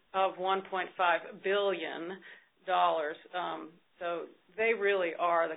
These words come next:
common denominator in social media. You know, lots of people will say, "Well, millennials might be using Instagram and youth might be using Snapchat or Yik Yak," but, uh,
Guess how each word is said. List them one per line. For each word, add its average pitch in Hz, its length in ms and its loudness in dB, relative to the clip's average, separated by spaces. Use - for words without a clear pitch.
common 165 280 -6
denominator 156 680 -10
in 151 140 -14
social 151 320 -10
media. 151 400 -10
You 226 80 -8
know, 233 60 0
lots 226 220 4
of - 80 -6
people 185 280 -2
will 170 200 -4
say, 170 160 -2
"Well, 247 280 8
millennials 208 680 2
might 180 200 -4
be 180 80 -10
using 160 340 -12
Instagram 185 960 -2
and 135 100 -10
youth 214 360 0
might 175 180 -2
be 175 60 -10
using 165 480 -10
Snapchat 220 680 6
or 156 220 -4
Yik 220 260 -6
Yak," 175 360 2
but, 165 300 -8
uh, 175 340 -2